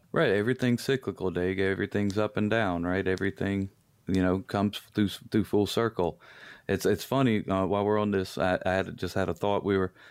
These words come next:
having fun in the office this week, uh, some of the advisors and I, 'cause we've, we've, we were talking about a few questions that we've heard this year, and every single one of us has had a client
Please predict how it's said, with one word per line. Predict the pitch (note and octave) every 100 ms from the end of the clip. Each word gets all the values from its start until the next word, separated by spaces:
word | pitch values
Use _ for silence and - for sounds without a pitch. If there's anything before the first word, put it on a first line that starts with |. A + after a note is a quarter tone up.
| -
having | - G#2+ G2+
fun | A#2+ A#2
in | G2+
the | F#2
office | A2+ B2 F#2+ -
this | G2 -
week, | F#2+ F#2+ -
uh, | F2+ F2 E2+ - - -
some | - G2+
of |
the | F#2+
advisors | E2 G2+ A#2 G#2+ F2+
and | F2+ F2+
I, | F#2
'cause | F#2 F#2 F2+ - - _ _ -
we've, | G2+ G2+ F#2+ F#2
we've, | - G#2 F#2 - _ _ -
we | A2
were | G2
talking | F#2+ G2+ F#2 F#2+
about | F2+ F#2
a |
few | F#2 G#2
questions | F2+ - A#2+ - G2 F#2
that | F2+
we've | F#2+ F#2
heard | F#2 F#2+ F#2 -
this | F#2 -
year, | G#2 A#2+ F#2 F#2 - -
and | G2+ F#2+ -
every | G#2+ A2 C3
single | - C3 A2+ G2+
one | G2+ A#2+
of | G#2+ F#2
us | F#2 -
has | F#2+
had | - F#2 F2+
a |
client | - - A2+ G2+